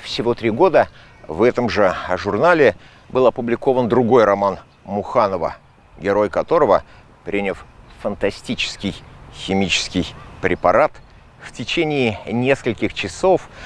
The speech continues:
побыл Петром Первым, сразился с белым медведем, поцарствовал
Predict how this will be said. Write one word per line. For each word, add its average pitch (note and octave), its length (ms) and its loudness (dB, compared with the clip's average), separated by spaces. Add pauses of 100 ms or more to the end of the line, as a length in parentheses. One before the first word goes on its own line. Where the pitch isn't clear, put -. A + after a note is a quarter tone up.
(300)
побыл E3+ 340 4 (260)
Петром G#2+ 380 2
Первым, C#3 440 2 (460)
сразился A#2+ 760 0 (420)
с D#2+ 160 -10
белым G#2 400 2 (220)
медведем, F2 760 0 (300)
поцарствовал G2+ 1000 2